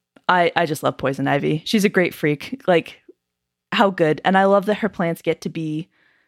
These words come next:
super and out of control, and she kinda loses her shit in this game. I th-, like, fundamentally, I think, like, so the, I, like, any, any plot that's, like, make an army of super mutants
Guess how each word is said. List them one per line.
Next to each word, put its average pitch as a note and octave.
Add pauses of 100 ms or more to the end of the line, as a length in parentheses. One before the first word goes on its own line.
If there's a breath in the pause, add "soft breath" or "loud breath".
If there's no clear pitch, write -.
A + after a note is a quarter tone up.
(160)
super F#3+
and D#3
out D3+
of D#3
control, D#3
and F#3
she F3+
kinda D#3+
loses D3+
her D3
shit -
in D#3
this D3
game. D3+ (960 soft breath)
I G#3
th-, G#3+
like, F#3+ (240 loud breath)
fundamentally, C4
I A3
think, G3+
like, F3+ (300)
so A#3
the, B3
I, A3
like, G#3
any, C#4+ (140)
any C4+
plot F#3
that's, F#3
like, E3 (100)
make E3+
an F3
army E3
of D3+
super E3+
mutants F3+